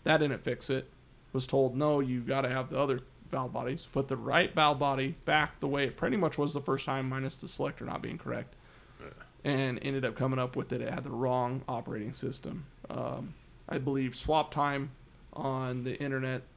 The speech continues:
Speaker 1: he has some YouTube videos and stuff on doing Gen five swaps, kinda saw it in the tune, uh, that I sent him, and he goes, "You have the wrong operating system." Well, I talked to many people, and, "Can you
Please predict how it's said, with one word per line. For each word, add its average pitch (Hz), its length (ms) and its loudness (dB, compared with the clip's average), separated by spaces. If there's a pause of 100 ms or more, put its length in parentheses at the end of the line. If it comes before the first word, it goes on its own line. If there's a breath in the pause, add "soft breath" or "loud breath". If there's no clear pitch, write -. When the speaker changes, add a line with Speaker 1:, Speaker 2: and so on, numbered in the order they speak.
(760)
Speaker 1:
he 139 160 -6
has 131 140 -4
some 139 140 -2
YouTube 135 280 0
videos 135 420 -2
and 156 100 -6
stuff 135 260 -2
on 127 120 -2
doing 127 180 0
Gen 135 160 -2
five 127 340 -6
swaps, 135 500 -4 (600 loud breath)
kinda 139 260 4
saw 143 300 6
it 143 60 4
in 139 100 0
the 123 80 -4
tune, 156 460 4 (160)
uh, 139 260 2
that 139 140 0
I 143 80 2
sent 143 240 0
him, 139 240 0 (240)
and 131 480 0
he 127 80 0
goes, 131 180 2
"You 143 120 2
have 139 100 2
the 135 60 0
wrong 131 180 0
operating 123 440 -4
system." - 420 -8 (640 soft breath)
Well, 120 280 -4
I 120 100 -6
talked 131 340 -2
to 131 120 2
many 135 260 -2
people, 208 480 4
and, 135 220 2 (300)
"Can 135 180 0
you 160 200 0